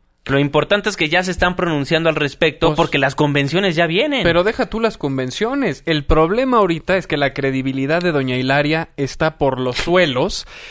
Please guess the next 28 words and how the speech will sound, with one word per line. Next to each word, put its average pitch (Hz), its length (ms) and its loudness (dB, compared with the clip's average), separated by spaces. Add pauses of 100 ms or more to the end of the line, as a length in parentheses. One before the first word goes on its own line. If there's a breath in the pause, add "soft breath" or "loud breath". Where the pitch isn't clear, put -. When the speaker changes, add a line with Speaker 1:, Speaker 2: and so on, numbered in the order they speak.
(120)
Speaker 2:
porque 135 300 2
en 135 100 0
Estados 214 500 0
Unidos 190 480 -2
el 127 200 -4
F 165 240 0
B 180 160 2
I 170 340 -6 (560)
da 139 260 2
una 180 220 0
declaración 156 800 2
o 127 80 0
rinde 147 260 -2
una 165 140 2
declaración 143 440 2
en 156 80 0
la 131 140 2
que 131 380 -2 (140)
de 151 180 -2
alguna 233 380 2
manera 262 320 4
la 208 120 2
exculpa 190 640 0
de 156 140 -2
tener 165 280 -2
que 170 100 -2
presentar 143 580 -2
cargos 151 500 0